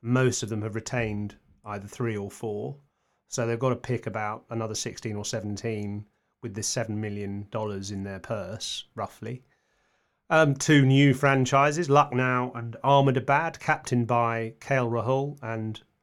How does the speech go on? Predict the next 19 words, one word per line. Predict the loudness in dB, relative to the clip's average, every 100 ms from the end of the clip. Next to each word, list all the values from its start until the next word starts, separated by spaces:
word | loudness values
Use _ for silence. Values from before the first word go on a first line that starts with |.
| _
Hardik | 0 0 -4
Pandya. | 0 0 2 -2 -4
So | -2
they've | 0 2
both | 0 2
moved | 4 6 4 0
from | -6 -4
their | -4 -6 -10 _ _ _
existing | -6 -4 -4 -4 -4 -4
teams, | -2 -2 -2 -10 -10 -12 -12 -6
which | -4
is |
quite, | 2 2 2
leaves | -4 -4
quite | -4 -4 -2
a |
big | -4
hole, | -4 -2 -2 -2
actually. | -4 -8 -10 -8 -10